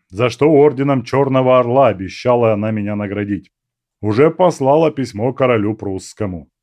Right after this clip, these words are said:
У России сейчас всего два ордена, Андрея Первозванного и Александра Невского. Обоими Берон уже награждён. "Да как же у тебя, граф, рука поднялась и не дрогнула? Я бы не смог". "Зато и орден".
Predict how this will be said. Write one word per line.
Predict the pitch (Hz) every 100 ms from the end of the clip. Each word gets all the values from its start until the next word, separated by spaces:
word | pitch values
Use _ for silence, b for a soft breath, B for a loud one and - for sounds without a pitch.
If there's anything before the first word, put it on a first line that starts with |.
| _ _ _ -
У | 131
России | 147 - 214
сейчас | 185 175 - 180 -
всего | - 160 160
два | 131 123 -
ордена, | 110 90 95 95
Андрея | 107 110 127 113
Первозванного | 113 110 113 156 180 117 107 -
и | 135
Александра | 135 127 - 127 135
Невского. | 143 95 - _ 76 - _
Обоими | 135 107 98 110 143 175
Берон | 151 143 98 104 -
уже | 131 98
награждён. | 90 107 113 90 82 _ _ _ _ _ _ -
"Да | 127 139 _
как | - 185 165
же | 165
у | 185
тебя, | 160 139 190
граф, | 143 117 139 190 -
рука | 151 180 208 180
поднялась | 113 120 113 123 139 156 151
и |
не | 151
дрогнула? | 165 208 127 101 87 - -
Я | 110 120
бы | 120
не | 131
смог". | 147 143 170 - _ _ _ _ _
"Зато | 107 127 117 110
и | 113
орден". | 120 127 143 160 -